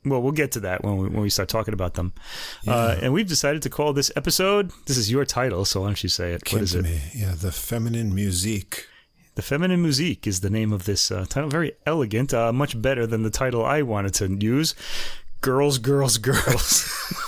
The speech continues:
Speaker 1: <laughs>
Speaker 2: You know what? I'm sure we got
Speaker 1: That,
Speaker 2: double
Speaker 1: that
Speaker 2: the
Speaker 1: would've been the end of
Speaker 2: downloads.
Speaker 1: us.
Speaker 2: We would have gotten
Speaker 1: What?
Speaker 2: double the downloads with that title, though. You know?
Speaker 1: You know what we'll do? Next time we do one of these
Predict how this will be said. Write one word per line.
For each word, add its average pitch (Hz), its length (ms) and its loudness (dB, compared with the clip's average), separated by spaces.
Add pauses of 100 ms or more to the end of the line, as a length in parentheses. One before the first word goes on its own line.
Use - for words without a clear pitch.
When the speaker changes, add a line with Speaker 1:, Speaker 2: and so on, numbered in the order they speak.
Speaker 1:
<laughs> - 360 -2 (1120)
Speaker 2:
You 143 80 0
know 135 140 2
what? 139 180 0 (460)
I'm 117 100 0
sure 151 280 4
we - 60 4
got 113 120 2
Speaker 1:
That, - 140 4
Speaker 2:
double 123 160 0
Speaker 1:
that 117 60 4
Speaker 2:
the - 40 4
Speaker 1:
would've 196 160 4
been 170 280 4
the 160 100 6
end 160 100 4
of 147 80 2
Speaker 2:
downloads. 147 160 4
Speaker 1:
us. - 300 2
Speaker 2:
We 135 100 0
would 123 140 0
have 107 80 -2
gotten 120 220 2
Speaker 1:
What? 185 60 0
Speaker 2:
double 113 220 0
the 107 140 0
downloads 101 600 0
with - 440 -6
that 101 240 -4
title, 101 320 -4
though. - 320 -10
You 123 80 -6
know? 156 60 2
Speaker 1:
You 156 60 4
know 180 140 4
what 240 80 2
we'll 208 120 4
do? 160 360 4
Next 156 320 0
time 185 260 2
we 143 120 4
do 147 180 2
one 139 180 4
of 110 120 2
these 101 400 2